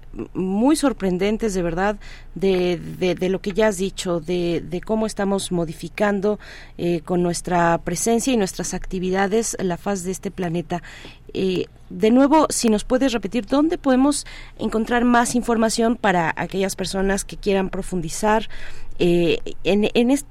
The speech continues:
en este tipo de comparaciones, comparar el peso total de la biomasa entre animales domésticos y silvestres, o en el caso de los animales de ganado? Eh, es, es, es realmente, pues, muy asombroso,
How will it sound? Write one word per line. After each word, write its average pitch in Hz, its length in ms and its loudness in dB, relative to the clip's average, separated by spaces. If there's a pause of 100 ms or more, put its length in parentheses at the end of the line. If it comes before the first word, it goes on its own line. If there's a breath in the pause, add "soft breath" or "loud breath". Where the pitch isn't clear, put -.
(160)
en 254 160 4
este 285 220 0
tipo 311 220 -2
de 311 100 2
comparaciones, 185 960 0
comparar 214 580 -2
el 214 160 0
peso 240 440 0
total 190 420 -2
de 190 80 -2
la 185 120 -2
biomasa 226 580 0 (260 loud breath)
entre 202 220 2
animales 226 500 4
domésticos 220 1000 2 (320 loud breath)
y 214 80 0
silvestres, 214 880 2
o 214 80 2
en 196 100 4
el 190 100 -2
caso - 280 -2
de 220 80 4
los 185 200 -2
animales 202 600 2 (320 loud breath)
de 196 220 6
ganado? 214 760 6
Eh, 190 560 0 (100)
es, - 280 -4
es, - 440 -4
es 226 300 -4
realmente, 240 680 2
pues, 196 240 -6
muy 226 260 0
asombroso, 202 760 -4